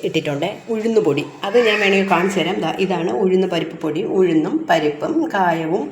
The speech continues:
ഉപ്പും വറ്റൽമുളകും കൂടെ ചേർത്ത് ഒരു പൊടി ഉണ്ടാക്കിയതാണ്. ഭയങ്കര ടേസ്റ്റ് ആയിട്ടാണ്, നിങ്ങളതൊന്ന് ഉണ്ടാക്കി നോക്കണേ. ദാ ഇങ്ങനെ ഇട്ടിട്ടുണ്ട്. ഇനി ഇതിൻ്റെ പുറത്ത് ഒരല്പം എണ്ണയോ അല്പം നെയ്യോ കൂടെ ഒന്ന്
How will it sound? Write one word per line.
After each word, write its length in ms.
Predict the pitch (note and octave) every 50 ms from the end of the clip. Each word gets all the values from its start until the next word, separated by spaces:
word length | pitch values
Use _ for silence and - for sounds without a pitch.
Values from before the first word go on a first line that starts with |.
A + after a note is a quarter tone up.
| - B3
ഉപ്പും 400 | A3+ - - - - - F3 - D4+ - - - - - - - - - -
വറ്റൽമുളകും 600 | C#4 C4+ - - C#4+ B3+ A3+ G#3 G3 F#3+ F#3 F#3 F3+
കൂടെ 140 | F3 F3 E3+ -
ചേർത്ത് 300 | - D#3+ D#3+ D#3+ D#3+ - B3+ E4+ G#3
ഒരു 120 | F3 F#3 - -
പൊടി 180 | - F#3+ F3 F3 D#3+
ഉണ്ടാക്കിയതാണ്. 540 | D3+ C#3+ D3 C#3+ C#3+ - - C#3 D3 - F#2+ - -
ഭയങ്കര 360 | - - C#4+ D4 D4 D4+ D4 D4 C4
ടേസ്റ്റ് 260 | A3 G#3+ G#3+ - F#3
ആയിട്ടാണ്, 260 | E3 E3+ - E3 F3
നിങ്ങളതൊന്ന് 520 | E3+ F3+ F#3 F3+ F3 E3+ E3+ E3 D#3 G3 - G#4 -
ഉണ്ടാക്കി 280 | G3+ E3+ E3 D3+ D3 D3+ C#3
നോക്കണേ. 280 | C3 B2+ C#3+ E3+ A#3 D4 - - - - - - - -
ദാ 80 | D#3+ D3 C3+ - - - - - -
ഇങ്ങനെ 200 | F3 F3+ E3+ E3 D3
ഇട്ടിട്ടുണ്ട്. 440 | C#3+ D3+ D#3 - D3 C3 B2+ - - - - - - - - C4+
ഇനി 120 | C4 C4 B3 G3+
ഇതിൻ്റെ 240 | E3+ E3+ E3+ E3 E3+ E3
പുറത്ത് 340 | D#3 D3 C#3+ C#3 - - C#3+ - - -
ഒരല്പം 640 | G#3 G3 F#3+ F#3 F3+ - - - - - - - F#3 - - E3+ D#3
എണ്ണയോ 460 | D3+ D3+ D3+ D3+ D3 C#3 C#3 D#3 G3 - - - B3+
അല്പം 380 | B3 B3 B3 - - B3 A3 F3 D#3+ D#3+
നെയ്യോ 280 | D#3 E3 E3+ E3+ E3 D#3 D3
കൂടെ 180 | D3 C#3+ C#3 C3+ C3
ഒന്ന് 180 | C3+ C#3 D#3 D#3+